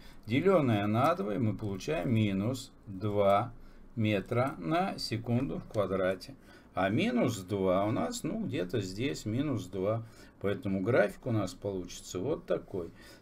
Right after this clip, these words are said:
Значит, раз, два, три. Вот и все. И такое вот решение мы с вами получили.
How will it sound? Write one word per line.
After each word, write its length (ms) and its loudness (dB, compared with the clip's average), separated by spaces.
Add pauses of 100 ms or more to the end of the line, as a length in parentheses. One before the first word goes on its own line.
Значит, 540 0
раз, 520 4
два, 680 6 (360)
три. 300 2 (520)
Вот 520 4
и 240 -2
все. 500 0 (680)
И 180 -2
такое 520 2
вот 260 2
решение 720 -2 (760)
мы 220 0
с 140 -6
вами 420 -2 (300)
получили. 680 -2